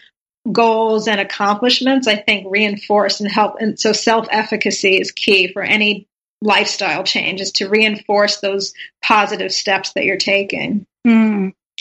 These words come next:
Speaker 2: Yeah, I think it's so many people just don't know the difference between a dry measuring cup and a wet measuring cup. Not that it makes all that much difference unless you're baking,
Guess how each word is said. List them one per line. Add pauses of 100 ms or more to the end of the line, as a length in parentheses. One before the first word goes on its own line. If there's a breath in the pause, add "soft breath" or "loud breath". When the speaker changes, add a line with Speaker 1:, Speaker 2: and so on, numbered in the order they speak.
(340 loud breath)
Speaker 2:
Yeah,
I
think
it's
so
many
people (380)
just
don't
know (120)
the
difference
between
a
dry
measuring
cup
and
a
wet
measuring
cup. (340 loud breath)
Not
that
it
makes
all
that
much
difference
unless
you're
baking,